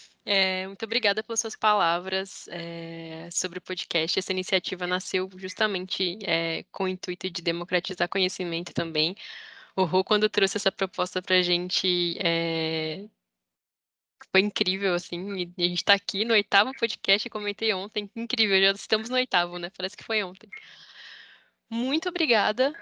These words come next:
é, foi maravilhoso estar aqui com você hoje, é, não só pela sua tranquilidade na fala, mas pelo conteúdo. É, eu adoro essa área de transformação e adorei o talk,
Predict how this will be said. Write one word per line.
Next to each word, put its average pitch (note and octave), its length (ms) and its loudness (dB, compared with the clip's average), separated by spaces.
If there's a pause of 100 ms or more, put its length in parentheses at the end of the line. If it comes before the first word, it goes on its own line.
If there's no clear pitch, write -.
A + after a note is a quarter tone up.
(120)
é, G3 300 -4
foi - 160 -2
maravilhoso A3+ 600 0
estar B3+ 160 -4
aqui A3 140 -6
com G#3+ 140 -6
você G#3+ 240 -4
hoje, G3 480 2
é, F3+ 800 -2
não G3+ 180 2
só A#3 140 0
pela A3 160 0
sua G#3 100 0
tranquilidade G3+ 640 2
na G3 120 4
fala, F#3+ 280 4
mas G3+ 180 -6
pelo G#3 200 -4
conteúdo. G#3 640 -2 (340)
É, F3+ 400 -2 (380)
eu G3 100 2
adoro F#3+ 360 4
essa A#3 160 0
área G3+ 160 4
de G3 80 -4
transformação F#3+ 840 -2
e F#3 500 0 (280)
adorei G3 480 6
o A#3 40 2
talk, F#3 300 0